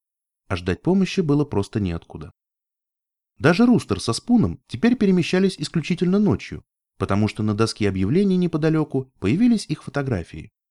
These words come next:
с призывом о помощи за щедрое вознаграждение. Единственным призрачным шансом было содействие Грея Холдера. Однако, проторчав два часа под его дверью,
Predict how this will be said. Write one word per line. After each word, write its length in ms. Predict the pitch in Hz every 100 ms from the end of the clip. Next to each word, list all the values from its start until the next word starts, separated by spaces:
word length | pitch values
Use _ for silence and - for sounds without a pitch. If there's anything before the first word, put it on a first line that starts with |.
| _
с 100 | -
призывом 480 | - 110 98 95 87
о 60 | 87
помощи 500 | 175 196 170 - 160 -
за 180 | 90 87
щедрое 400 | - 196 165 170
вознаграждение. 840 | 151 127 117 101 92 80 71 - _ _ _ _ _ _ _ _ _ _ _ _ _
Единственным 560 | 123 220 254 240 220
призрачным 500 | 202 214 190 180 175
шансом 520 | 170 247 226 101 85 -
было 220 | 202 240
содействие 520 | 233 175 160 170 180
Грея 260 | 160 120 131
Холдера. 520 | 143 135 85 80 - _ _ _ _ _
Однако, 400 | - 92 127 135
проторчав 520 | 131 127 131 127 135
два 200 | 107 135
часа 280 | 131 117 127
под 180 | 107 104
его 200 | 113 120
дверью, 460 | 101 196 135 85